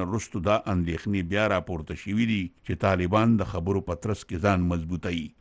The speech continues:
طالبان په اصل کې د خبرو اترو شروع کولو نه وړاندې په دې نتیجه رسېدلي دي چې امریکا ډېره زر افغانستان نه وتو واله ده او دا شان به د طالبانو بیا اقتدار کې د راتلو امکانات ډېر روښانه شي.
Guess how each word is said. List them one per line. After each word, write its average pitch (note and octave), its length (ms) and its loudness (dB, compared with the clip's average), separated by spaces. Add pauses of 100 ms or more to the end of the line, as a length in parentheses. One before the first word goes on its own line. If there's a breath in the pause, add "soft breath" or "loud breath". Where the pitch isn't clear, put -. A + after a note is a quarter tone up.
(120)
طالبان F#2 520 2
په G#2+ 180 -6
اصل A2 200 -2 (100)
کې G#2+ 460 -4
د G2 100 0
خبرو C3+ 340 0 (160)
اترو C3+ 260 0 (100)
شروع G#2 200 2 (140)
کولو A#2 260 2
نه G2 80 4
وړاندې A2+ 500 2
په F#2 120 0
دې G2 80 2 (100)
نتیجه F2 380 -2
رسېدلي F#2 520 0
دي G#2+ 80 2 (220)
چې - 200 -2
امریکا F#2 280 2
ډېره F#2+ 400 0
زر B2 140 0 (140)
افغانستان F2+ 720 -2
نه E2+ 100 -2
وتو F#2 260 -2
واله F2 380 0
ده G#2+ 80 4 (320)
او F#2 40 4 (120)
دا B2 80 6 (100)
شان B2+ 280 4
به G2 100 0
د F2 120 -4
طالبانو G2 600 0
بیا A2 160 2
اقتدار G2+ 640 -4
کې F2+ 160 -6
د E2+ 120 -2
راتلو G#2 360 -4 (160)
امکانات F2 580 -2 (220)
ډېر G2+ 140 4 (160)
روښانه F2 560 0
شي. F2 120 -4